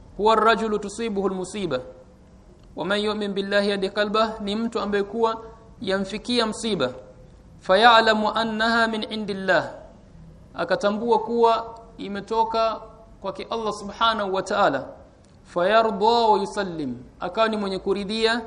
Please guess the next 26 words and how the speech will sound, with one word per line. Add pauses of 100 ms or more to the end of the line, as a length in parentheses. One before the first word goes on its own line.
(400)
na
kusalimu
amri. (680)
Msiba
ambao
kuwa
umemfikia
ni
ugonjwa, (500)
naam,
ni, (420)
ah, (140)
ufakiri, (520)
akasalimu
amri (240)
kwa
kadari
ya
Allah
subhanahu
wa
ta'ala (340)
na
akaridhia. (2000)
Imekuja
katika